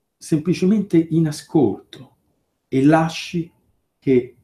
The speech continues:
la corrente del mistero, che puoi chiamare dell'amore, della grazia divina, della luce, dell'essere, di Brahman,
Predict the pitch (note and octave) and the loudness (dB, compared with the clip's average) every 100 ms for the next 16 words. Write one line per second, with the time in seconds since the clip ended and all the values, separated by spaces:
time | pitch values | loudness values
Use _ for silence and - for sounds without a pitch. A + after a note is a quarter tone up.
0 | _ - B2 - B2+ C#3 E3+ A#2+ G2 G#2+ | _ -4 -4 -2 -4 2 2 2 0 -4
1 | G2+ A2 A#2 A#2 - D#3+ D3 - - - | -6 -4 -4 -6 -4 0 0 -2 -12 -20
2 | _ _ _ _ _ - G#2 B2 A#2 A#2+ | _ _ _ _ _ -12 -6 -2 0 0
3 | A2 G2+ A2+ A2 G2+ C3+ G2+ F2+ G#2 G#2 | 0 0 0 0 0 0 -2 -2 -4 -2
4 | G#2 A#2+ B2 - - A2 G#2 A2+ B2+ F2+ | 0 -2 -2 -4 -8 -4 -2 -2 -2 -4
5 | F#2 G#2+ G#2 A#2+ C#3 - G2 G2 G#2+ C3 | -6 -4 0 0 -2 -4 -4 -2 0 0
6 | - - - F2+ F#2 - - G2 G#2+ G#2 | -2 -8 -12 -10 -10 -12 -20 -14 -12 -8
7 | A#2 A2+ B2+ B2 - - - - - | -4 -2 -2 -2 -8 -20 -20 -20 -20